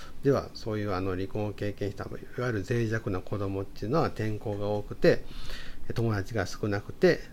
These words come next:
罪悪感が強くて、まあ、学業にもちょっと助けが必要で、で、別居が非常にストレスになるということを経験していることが分かったと。ね。まあまあまあ。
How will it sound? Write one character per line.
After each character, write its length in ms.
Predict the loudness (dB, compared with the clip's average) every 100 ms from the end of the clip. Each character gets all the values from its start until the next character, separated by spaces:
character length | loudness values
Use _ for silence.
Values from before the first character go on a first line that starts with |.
| -4
罪 220 | 0 0
悪 100 | 0 -2
感 180 | -2
が 140 | 0 -2
強 260 | -2 -2
く 100 | -2
て、 300 | 2 4 4 2 -12 -14 -14 -14 -4
ま 140 | 0
あ、 80 | 0
学 260 | 0 0 0
業 180 | 0 4
に 120 | 4
も 120 | 4
ち 100 | 0
ょ 20 |
っ 20 |
と 160 | -6 -6
助 220 | -6 -4
け 40 | -2
が 80 |
必 280 | -4 -6 -6
要 160 | -4 -4
で、 180 | -6 -10 -12 -14 -14 -12 -6
で、 100 | -4
別 220 | -4 -6 -4
居 120 | -4
が 80 | -2
非 160 | -4
常 160 | -4 -4
に 60 | -4
ス 60 |
ト 120 | -2
レ 80 | -2
ス 120 | -2 -6
に 60 |
な 80 | -8
る 100 | -8 -10 -12 -12 -10 -12 -12 -8
と 60 |
い 60 | -6
う 40 |
こ 140 | -4 -4
と 220 | 2 2
を 80 | 0
経 240 | -2 -4
験 200 | -2 -4
し 60 | -4
て 80 | -4
い 40 |
る 100 | -4
こ 100 | -4
と 80 | -6
が 80 | -8
分 80 |
か 120 | -10 -14
っ 20 |
た 100 | -12
と。 1600 | -8 -8 -4 -4 -2 -2 -2 -2 -6 -8 -10 -10 -12 -14 -8 -4
ね。 80 | -4 -6 -8 -8 -10 -12 -12 -12 -10
ま 80 | -8
あ 40 | -8
ま 40 |
あ 20 | -10
ま 100 |
あ。 120 | -10